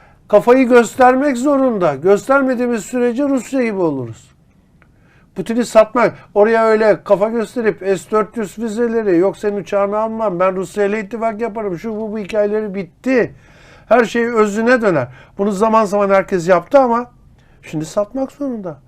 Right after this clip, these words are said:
Amerika ile iyi ilişki kurmak zorunda. Millete, muhalefete sallaması kolaydı. "Bunları Batı istiyor, beni istemiyor." Şimdi Erdoğan'ın Batı'yı nasıl istediğini göreceğiz.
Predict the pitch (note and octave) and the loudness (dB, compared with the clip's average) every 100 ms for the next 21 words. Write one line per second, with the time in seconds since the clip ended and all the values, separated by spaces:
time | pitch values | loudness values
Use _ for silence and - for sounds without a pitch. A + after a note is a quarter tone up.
0 | _ _ - E3 F#3 F3 D#3+ D#3 G3 F#3 | _ _ -4 0 0 0 -2 -2 -4 -6
1 | G3+ F3 - G#3 A#3 A3 A3 G3 - A3+ | -8 -10 -12 -10 -8 -6 -6 -6 -6 -4
2 | G#3+ F3+ D3 B2+ - _ _ _ _ _ | -4 -4 -8 -10 -20 _ _ _ _ _
3 | _ E3 D#3+ F3 F3 G3 E3+ D#3+ E3+ E3+ | _ -12 -4 2 2 4 4 4 4 4
4 | E3 E3+ - D#3 F#3 F3 F3 E3+ - F#3+ | 2 -2 -4 0 2 4 2 0 -6 -4
5 | F#3+ F#3 F3 D3+ D#3 D#3+ D3+ D3+ D3+ E3 | 2 2 2 -2 -2 -2 0 -2 -2 -6
6 | C3 - D#3 D3 D3+ D#3+ - F3 D#3 C#3+ | -8 -4 -4 -2 -4 -4 -4 -8 -6 -8
7 | - - - F#3+ G#3+ A3 B3 A#3+ G3+ A3 | -12 -12 -4 4 4 4 2 2 2 0
8 | C4 B3 B3+ C4 C#4 A#3+ - - A#3+ B3 | 2 4 4 4 2 0 -2 -2 0 2
9 | B3+ C4+ A3+ D#3+ A#2+ A2 G#2 - | 2 2 2 0 -2 -12 -16 -20